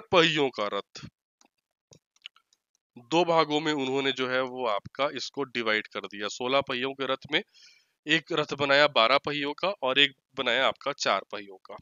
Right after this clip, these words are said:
ये जो बारह पहियों का रथ है बेटा,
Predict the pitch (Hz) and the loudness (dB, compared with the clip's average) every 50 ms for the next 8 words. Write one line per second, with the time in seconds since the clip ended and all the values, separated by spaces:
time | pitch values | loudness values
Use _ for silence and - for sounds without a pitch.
0 | - _ _ - - - - - - - - - - _ - 190 208 269 269 202 | -20 _ _ -20 -20 -20 -20 -20 -20 -20 -20 -20 -20 _ -4 0 2 2 2 0
1 | 170 156 175 165 170 190 220 285 294 285 - - 247 247 233 220 247 247 254 - | 6 8 10 12 12 12 12 12 10 10 10 6 4 6 6 4 4 2 2 4
2 | 240 233 202 196 196 185 - 208 202 180 180 170 - - 127 127 143 | 4 6 8 8 6 6 4 0 -2 0 0 0 2 2 2 2 2